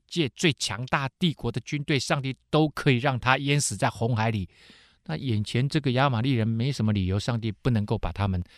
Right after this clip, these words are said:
征服啊。啊，所以呢，摩西上了山，他在祷告，他呼求上帝帮助他们啊。这个摩西何时举手，以色列人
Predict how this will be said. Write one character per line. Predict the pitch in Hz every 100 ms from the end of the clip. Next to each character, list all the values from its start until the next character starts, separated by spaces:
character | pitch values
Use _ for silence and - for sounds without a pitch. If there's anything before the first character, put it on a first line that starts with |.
| - -
征 | 117 117
服 | 90 78
啊。 | - - _ _ _ _ _ -
啊， | - - _ _ -
所 | 151
以 | 156
呢， | 139 - _
摩 | - 120 160
西 | - 170
上 | - 165 131
了 |
山， | 117 - 135 - _ -
他 | 127
在 | - 107 -
祷 | - -
告， | 110 - _ _ _ _ _ _ _ _ _ _ _ - -
他 | 170 180 143 131 139 _ _ _ _ -
呼 | - 226
求 | 156 151
上 | 165 139
帝 | 143 -
帮 | 165 151
助 | 139
他 | - 101
们 | 101 _ _ _ _
啊。 | - - _ _ - -
这 | - 175
个 | 160 143
摩 | 135 190
西 | - 233
何 | - 151 202
时 | 160
举 | 165 139 156
手， | 92 80 _ _ _ _ _ _ _ _ _ _ _ _ _ _ _ _ _ _
以 | 123
色 | 117 170
列 | 139
人 | 117